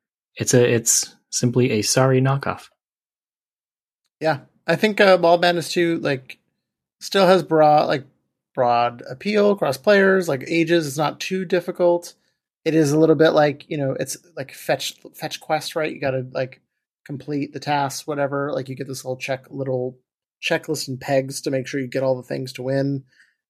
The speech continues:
Speaker 2: Um, it's, like, easy to play, um, fun to play again and again and again. It's kinda different every time you play it. It's novel. Like, the board is really cool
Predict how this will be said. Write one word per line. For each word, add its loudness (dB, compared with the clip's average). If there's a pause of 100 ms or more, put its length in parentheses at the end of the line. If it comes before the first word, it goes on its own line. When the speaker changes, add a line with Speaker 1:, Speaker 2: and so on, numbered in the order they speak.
(120)
Speaker 2:
Um, -4 (400)
it's, -20
like, -8
easy 2
to 6
play, 4 (760)
um, -4
fun 0
to 6
play 6 (260)
again 0
and 0
again 2
and -2
again. -2
It's -6
kinda -4
different -4
every -4
time -6
you -4
play -4
it. -8 (1040)
It's -12
novel. 4
Like, -2
the -2
board 2
is 2
really 0
cool -4